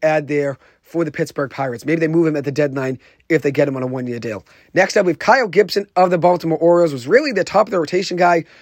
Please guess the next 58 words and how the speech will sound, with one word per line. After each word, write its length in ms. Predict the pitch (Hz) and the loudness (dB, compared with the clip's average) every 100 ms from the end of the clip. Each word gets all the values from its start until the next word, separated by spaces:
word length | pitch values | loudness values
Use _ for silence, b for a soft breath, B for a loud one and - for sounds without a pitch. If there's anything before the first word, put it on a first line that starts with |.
| b | b
for 80 | - | -10
a 40 | 135 | 0
good 120 | 208 | 2
amount 180 | 202 170 | 2 0
of 60 | |
season, 260 | 165 185 160 | 0 0 0
I 60 | |
think 160 | 151 196 185 | -2 -4 0
early 260 | 185 160 | 0 2
on 160 | 160 156 | 0 -2
especially, 600 | - 170 160 170 160 156 | -2 -2 0 0 0 0
but 240 | - - | -2 -8
they 100 | 147 | -2
do 80 | 143 | 2
have 60 | 214 | 4
a 40 | |
lot 120 | 185 | 4
of 60 | 165 | 2
prospects 380 | - 165 165 - | 2 0 0 -4
coming 260 | - 147 | -4 -2
up, 100 | 147 | -2
so 80 | - | -4
he 20 | |
won't 220 | 117 175 170 | -2 0 2
be 120 | 160 | 2
that 180 | 147 139 | 2 2
guy 180 | 151 143 | 2 2
if 140 | 131 | 0
he 80 | 127 | -2
does 200 | 143 123 | -4 -4
re-sign 320 | 120 165 175 | -4 -2 0
with 100 | 170 | 2
them. 200 | 175 160 B B B | 0 -2 B B B
Fifteen 340 | - 247 247 | 2 2 2
and 100 | 220 | -2
nine 140 | 202 196 | -2 2
record 300 | 185 196 180 | 2 2 2
last 180 | 180 - | 2 2
season 260 | 190 175 | -2 -2
with 120 | 165 | -2
a 20 | 147 | 0
four 180 | 202 | 0
point 220 | 220 202 - | 2 0 0
seven 240 | 190 175 | 0 0
three 220 | 170 175 | 0 -2
E 140 | 175 170 | 2 2
R 120 | 151 | 4
A, 240 | 165 165 165 B B | 6 4 2 B B
one 140 | B 127 | B 0
hundred 240 | 214 220 | 2 4
fifty-seven 420 | 214 185 - 180 | 2 2 2 2
strikeouts, 540 | 160 - 175 170 175 160 | 2 2 2 4 0 0
and 60 | |
a 40 | 139 | -2
hundred 200 | 165 170 | 0 0
ninety-two 300 | 165 147 170 | 0 -2 -4
innings 200 | 147 - | -4 0
pitched 300 | - 170 | 2 2